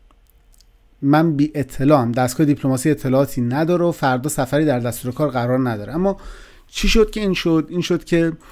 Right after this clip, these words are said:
اه، عباس اصلانی به توییت می‌زنه، می‌نویسه که آقا یکی از مقامات اصلی کره قراره بیاد اینجا و این هفت میل-، اه، میلیارد دلاری که به حال اونجا فریز شد و اینا قراره برگرده و این داستانا.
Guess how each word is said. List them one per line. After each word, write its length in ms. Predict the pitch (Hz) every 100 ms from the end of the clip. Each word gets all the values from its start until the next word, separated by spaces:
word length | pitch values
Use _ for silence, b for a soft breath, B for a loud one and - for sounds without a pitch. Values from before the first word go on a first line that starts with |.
| B B B B _
اه، 420 | 123 123 120 120 - - _ _ _ _ _ -
عباس 260 | 139 151 170 147
اصلانی 380 | 135 - 143
به 120 | 175 190
توییت 300 | 160 165 165
می‌زنه، 520 | 120 120 120 123 254 b b b b -
می‌نویسه 380 | 156 160 -
که 120 | 147 156
آقا 180 | 139
یکی 220 | 143 139 151
از 80 |
مقامات 360 | 135 120 127 127
اصلی 300 | 127 - 147
کره 260 | - 131 143
قراره 260 | 123 139
بیاد 260 | 127 147 127
اینجا 260 | 120 139
و 40 | 143
این 100 | 139
هفت 340 | 127 123 -
میل-، 240 | 123 127 127
اه، 200 | 131 120 117
میلیارد 580 | 139 139 135 127 131 127
دلاری 380 | 120 131 139 147
که 140 | 143 131 - B B B B -
به 80 |
حال 220 | 135 139 139
اونجا 340 | 131 143 - - - 131
فریز 340 | - 139 143
شد 200 | - 143
و 40 | 143
اینا 160 | 170
قراره 220 | 160 160
برگرده 480 | 165 170 190 165 151
و 40 | 156
این 240 | 160 185
داستانا. 680 | 175 151 - 160 180 233